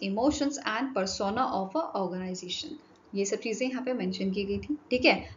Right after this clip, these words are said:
अब निप्पॉन लाइफ इंडिया एसेट मैनेजमेंट कंपनी जो है, इसका हेडक्वार्टर कहाँ है? ये लोकेटेड आपका मुंबई, महाराष्ट्र में, ठीक है, ये लोकेटेड आपका मुंबई, महाराष्ट्र में। नेक्स्ट है,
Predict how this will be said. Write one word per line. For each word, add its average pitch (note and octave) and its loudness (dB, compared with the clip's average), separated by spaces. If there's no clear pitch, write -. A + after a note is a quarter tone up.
अब G#3+ 6
निप्पॉन C4 8
लाइफ B3+ 6
इंडिया G3+ 2
एसेट C4+ 2
मैनेजमेंट A#3 -2
कंपनी G#3 0
जो G#3+ 0
है, A#3+ -2
इसका A#3 -2
हेडक्वार्टर F#3+ -2
कहाँ A3+ 0
है? A#3+ -2
ये F3+ 2
लोकेटेड F3 -2
आपका F3+ 2
मुंबई, F#3+ 2
महाराष्ट्र F3 0
में, - -6
ठीक F3 -2
है, D4+ 2
ये G3 4
लोकेटेड F#3+ 4
आपका G3 0
मुंबई, F#3+ 4
महाराष्ट्र F3 4
में। D3+ -6
नेक्स्ट A3+ 8
है, F4+ 6